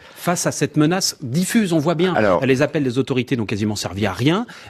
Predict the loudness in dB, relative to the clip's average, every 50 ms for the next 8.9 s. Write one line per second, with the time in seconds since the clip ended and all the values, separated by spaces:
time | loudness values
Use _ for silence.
0 | -4 -2 -2 0 0 -2 -2 -2 -2 -2 -4 -4 -6 -2 -2 -2 0 0 0 -2
1 | 0 -2 0 0 2 0 0 -2 -2 -2 -2 0 0 0 -2 0 -2 0 2 0
2 | 0 0 -2 -18 -20 -20 _ -4 0 0 2 2 0 0 0 0 2 2 0 0
3 | 0 -4 -8 -4 -2 0 0 0 0 0 0 0 0 0 -2 -4 -4 -6 -6 _
4 | _ _ _ _ _ 0 0 0 2 0 -2 -2 0 0 2 4 4 2 2 2
5 | 2 2 4 4 2 2 0 0 0 0 0 0 2 0 0 0 0 0 0 0
6 | 0 0 -4 -18 -20 -20 _ _ _ _ -20 -12 -2 -2 0 0 0 0 0 0
7 | 2 2 4 4 4 4 4 4 2 2 0 0 0 2 0 2 2 2 2 0
8 | 0 0 0 0 0 -4 -8 -18 _ _ _ _ 0 4 4 6 6 4